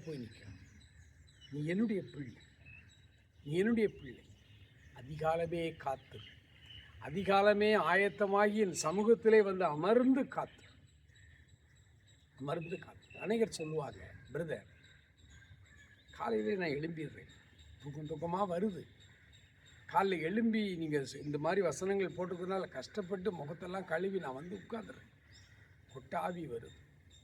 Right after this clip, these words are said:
ரெண்டு நிமிஷம் ஜெபம் பண்றேன்,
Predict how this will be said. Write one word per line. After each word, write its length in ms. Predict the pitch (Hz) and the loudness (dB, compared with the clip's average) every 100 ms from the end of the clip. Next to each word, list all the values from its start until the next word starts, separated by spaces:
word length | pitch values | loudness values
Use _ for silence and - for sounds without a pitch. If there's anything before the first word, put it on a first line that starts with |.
| - - - - - - - - - - - | -20 -20 -20 -20 -20 -20 -20 -20 -20 -20 -8
ரெண்டு 220 | 156 196 | -2 0
நிமிஷம் 440 | 233 240 208 240 185 | 4 4 2 0 -2
ஜெபம் 220 | 180 170 | -6 -6
பண்றேன், 340 | - - - | -12 -16 -18